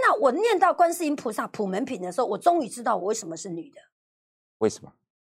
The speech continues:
Speaker 1: 我跟你讲，我的女会员比男会员还多。
Speaker 2: 嗯哼。
Speaker 1: 因为我用女生的形象出现在大家面前。
Speaker 2: 嗯。
Speaker 1: 所以原来观世音菩萨普门品他在讲的一件事情叫什么？就是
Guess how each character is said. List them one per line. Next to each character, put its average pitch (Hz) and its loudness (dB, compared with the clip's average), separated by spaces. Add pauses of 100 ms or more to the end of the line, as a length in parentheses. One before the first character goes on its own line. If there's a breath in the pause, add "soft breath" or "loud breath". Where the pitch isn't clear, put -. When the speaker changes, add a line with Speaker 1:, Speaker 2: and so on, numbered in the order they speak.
Speaker 1:
我 240 4
跟 330 6
你 330 6
讲， 311 4
我 240 4
的 339 8
女 381 0
会 302 4
员 202 0
比 190 -10
男 185 -4
会 262 2
员 180 -8
还 175 -10
多。 - -10
Speaker 2:
嗯 - -6
哼。 117 -10 (640)
Speaker 1:
因 427 4
为 427 6
我 233 2
用 277 2
女 226 0
生 269 2
的 262 4
形 202 -4
象 214 0
出 240 -10
现 226 -2
在 208 0
大 185 -2
家 170 -6
面 165 -8
前。 - -8
Speaker 2:
嗯。 78 -6 (320)
Speaker 1:
所 523 6
以 392 2
原 370 4
来 403 4
观 466 2
世 466 -4 (120)
音 453 -2
菩 294 -4
萨 - 2
普 - -4
门 226 0
品 277 -4
他 311 -4
在 359 4
讲 175 -4
的 214 0
一 220 -2
件 285 0
事 294 -6
情 226 -4
叫 226 4
什 - -4
么？ - -10 (300 loud breath)
就 523 6
是 480 4